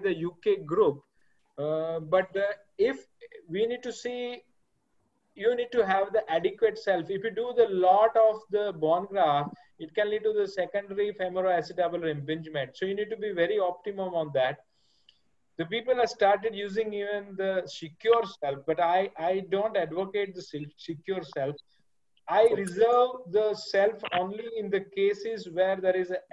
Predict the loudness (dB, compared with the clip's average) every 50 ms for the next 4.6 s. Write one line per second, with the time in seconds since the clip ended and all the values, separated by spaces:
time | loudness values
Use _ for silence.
0 | -2 -2 0 0 0 0 0 -2 -2 -2 -4 -6 -8 -14 -18 _ _ _ _ _
1 | _ _ _ _ -16 -6 -2 0 0 2 2 2 4 4 4 4 2 0 0 0
2 | 0 -2 -2 -4 -6 -4 -2 -2 -2 -2 -2 -4 -4 -4 -4 -4 -6 -6 -6 -4
3 | -2 0 0 -2 -2 -2 -2 -2 0 0 -2 -2 -2 -2 -6 -4 -4 -4 -6 -6
4 | -6 -10 -10 -6 -4 -4 -4 -4 -6 -10 -10 -12